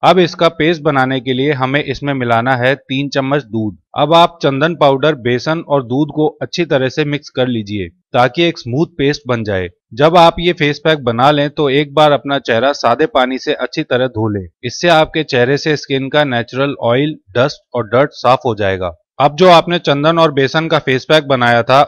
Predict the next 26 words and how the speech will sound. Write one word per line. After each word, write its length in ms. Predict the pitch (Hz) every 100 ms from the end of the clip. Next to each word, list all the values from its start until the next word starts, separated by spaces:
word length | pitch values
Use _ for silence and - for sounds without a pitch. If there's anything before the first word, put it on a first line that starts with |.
| -
उसे 220 | 120 165
अपने 260 | 160 160 160
चेहरे 380 | 135 120 135
और 200 | 151 143 117
गर्दन 340 | 117 113 143
पर 220 | 143 135 127
अच्छी 260 | 123 -
तरह 200 | 151 131
अप्लाई 300 | 127 117 117
कर 180 | 120 123
लीजिए 400 | 117 101 98 92 85 _ -
और 200 | 143 175
इसे 180 | 160 170
करीब 260 | 156 151 156
पन्द्रह 300 | 139 135 160
मिनट 200 | 151 135
के 120 | 143
लिए 200 | 135 143
चेहरे 260 | 143 123 123
पर 180 | 123 139
लगा 240 | 120 117
रहने 240 | 117 110 113
दीजिए। 380 | 98 90 98 87 _ _
पन्द्रह 280 | 123 135 175
मिनट 200 | 180 160
बाद 300 | 135 135 147